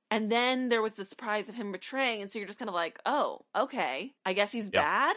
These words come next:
Speaker 1: Question mark? Like,
Speaker 2: Yeah.
Speaker 1: it would have been so much more interesting to see a character, like, wrestle with his divine purpose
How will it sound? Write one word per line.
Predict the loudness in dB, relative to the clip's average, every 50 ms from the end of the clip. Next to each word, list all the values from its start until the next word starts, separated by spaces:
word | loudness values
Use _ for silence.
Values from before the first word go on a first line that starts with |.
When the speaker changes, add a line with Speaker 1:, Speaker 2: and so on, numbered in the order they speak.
| -2 -6 -6
Speaker 1:
Question | 0 4 4 4 4 2 -6 -6 -6 -2
mark? | -2 -2 -2 -2 -6 -8 -10 -18 -20 -20 _ -2
Like, | 0 2 2 0 -2 -8 -12 -20 _ _ _ _ _ _ _ _ _ -4
Speaker 2:
Yeah. | -4 -2 0
Speaker 1:
it | 0 0
would | 0 0
have | -2 -4
been | -6 -6
so | -4 -4 -6
much | -6 -6
more | -10 -10 -8
interesting | -8 -8 -8 -8 -6 -6 -6 -6 -6
to | -8
see | -10 -10 -8 -6 -2 -2
a | -2
character, | -4 -2 -2 0 0 -2 -2 -4 -4 -4 -2 -2 -4 -4 -4
like, | -4 -4 -4 -4 -8 _ -14 -10
wrestle | -10 -6 0 4 4 4 4 4 0 0 2 4 4 4 4 2 0 -2 -2
with | -4 -4 -4 -4 -2
his | -2 -2 -2 -2
divine | -2 0 0 0 2 0 0 0 0 -2 -4 -6
purpose | -10 -10 -8 -8 -8 -6 -2 -2 -2 -2 -2 -6 -10 -12 -12